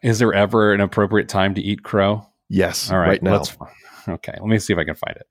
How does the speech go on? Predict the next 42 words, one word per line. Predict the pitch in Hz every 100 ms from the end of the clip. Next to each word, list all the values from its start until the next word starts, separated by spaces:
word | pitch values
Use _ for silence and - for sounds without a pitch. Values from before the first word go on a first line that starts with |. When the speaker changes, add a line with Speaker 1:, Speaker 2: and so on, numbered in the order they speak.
| _ - - - - - _
Speaker 1:
Uh, | - 135
da, | - 175
da, | 160 151
da, | 139 131 -
da. | 117 110 -
Oh, | 196
here | - 143
it | 117
is. | 107 - _ _ _ - -
A | 139
guy | 175 202 240 220
emailed | 170 165 143 127 120
me. | 120 120
It, | 190
it's | 226 220
a | 208
pretty | 247 180
easy | 190 196
one. | 127 95 87 -
You | 208
know | 254
what? | 233 180 -
With | 147 156
how | 185
much | 156
time | - 85
left | 69 -
in | 67
this |
segment? | - - 58 _ _ _ -
Speaker 2:
Uh, | 120 131 127 131
about | 131 - 160
a | 135
minute | 110 110 107
and | 104
so. | 107 - - _ _ _ _ _ _ _ _ _ _ _ _ -
Speaker 1:
You |
know | 151
what | 143
we're | 131
gonna | 123
do? | 104 98 113